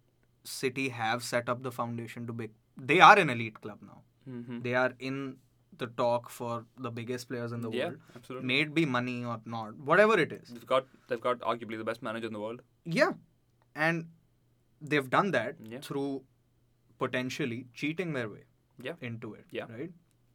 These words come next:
Speaker 1: So
Speaker 2: Yeah, Haaland doesn't come to City if they didn't have the success they've had in the last four, five years.
Speaker 1: Exactly, and they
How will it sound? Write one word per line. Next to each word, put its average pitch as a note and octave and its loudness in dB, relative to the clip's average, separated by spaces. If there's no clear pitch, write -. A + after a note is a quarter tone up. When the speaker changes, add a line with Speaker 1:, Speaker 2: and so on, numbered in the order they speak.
Speaker 1:
So F#3+ 2
Speaker 2:
Yeah, C3 2
Haaland F3+ 4
doesn't D3 0
come C#3+ -2
to C#3 -12
City B2 -8
if A#2+ -12
they B2 -2
didn't B2 -4
have A#2 -8
the G#2+ -16
success A#2 -12
they've G#2+ -10
had A2 -6
in A2 -10
the G2+ -12
last - -10
four, - -14
five - -10
years. - -12
Speaker 1:
Exactly, A3 0
and D3 -2
they E3 0